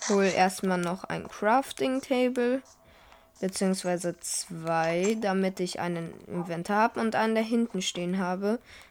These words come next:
dass ich jederzeit da auch craften kann. Hier.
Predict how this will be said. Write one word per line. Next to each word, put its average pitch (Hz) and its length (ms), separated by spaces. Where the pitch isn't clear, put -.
dass 196 180
ich 190 220
jederzeit 185 760
da 170 220
auch - 180
craften 190 640
kann. 202 400
Hier. - 420